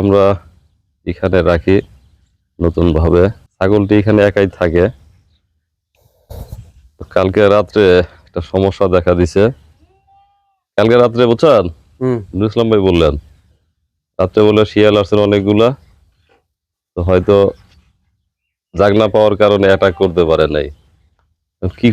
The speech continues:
Speaker 1: করব, এগুলো তো আলাদাও রাখা উচিত, মানে এইভাবে রাখছিলাম। শিয়ালও যদি ডিস্টার্ব করে, মনে হয়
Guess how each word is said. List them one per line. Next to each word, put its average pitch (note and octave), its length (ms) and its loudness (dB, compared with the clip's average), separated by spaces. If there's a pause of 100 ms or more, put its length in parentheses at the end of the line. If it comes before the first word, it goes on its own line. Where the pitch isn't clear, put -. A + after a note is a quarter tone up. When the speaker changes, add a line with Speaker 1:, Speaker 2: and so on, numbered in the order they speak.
Speaker 1:
করব, G#2+ 180 2 (140)
এগুলো G2 240 -2
তো A2+ 120 2
আলাদাও G#2+ 300 2 (100)
রাখা G2+ 180 -2 (120)
উচিত, F2+ 240 -2 (640)
মানে F2+ 240 -4
এইভাবে G2+ 240 2 (100)
রাখছিলাম। G2 400 -2 (960)
শিয়ালও G2+ 380 0
যদি G#2 140 0 (100)
ডিস্টার্ব G2 360 -2
করে, F2+ 180 2 (1900)
মনে G#2 200 0
হয় A2 140 2